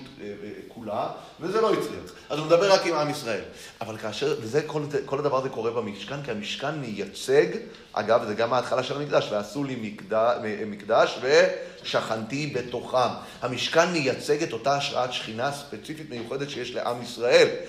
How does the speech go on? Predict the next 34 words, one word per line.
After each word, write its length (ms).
אבל 160
כשזה 200
מגיע 220
למקדש, 680
וזה 180
חוזר 240
לכל 300
מה 100
שדיברנו 380
על 60
שלמה. 300
שלמה 380
רואה 640
את 40
המקדש 720
כמרכז 420
אוניברסלי, 760
דבר 240
שמשרת 500
את 160
כולם, 340
ולכן 500
שלמה, 420
זה 80
הפתעה, 400
אנחנו 200
לא 60
מכירים 300
כמעט 220
את 60
הדברים 300
האלה 120
עוד 120
קודם. 220